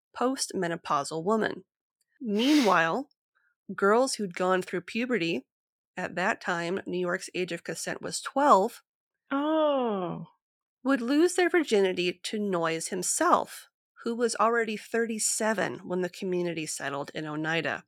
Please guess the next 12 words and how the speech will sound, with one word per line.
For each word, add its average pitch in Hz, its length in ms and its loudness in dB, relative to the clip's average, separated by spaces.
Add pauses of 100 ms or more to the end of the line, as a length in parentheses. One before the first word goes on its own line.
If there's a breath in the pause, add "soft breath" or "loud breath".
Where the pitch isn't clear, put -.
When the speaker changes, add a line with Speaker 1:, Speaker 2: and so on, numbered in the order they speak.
(460)
Speaker 2:
Mm. 214 420 8 (560)
Of 247 160 0
course. 254 500 8 (120)
Of 240 140 -10
course 277 320 0
he 233 120 0
would, 180 240 2 (140)
he 185 240 -4
would 170 280 -4 (260)
be - 180 -6
the - 100 -6
one. - 380 -6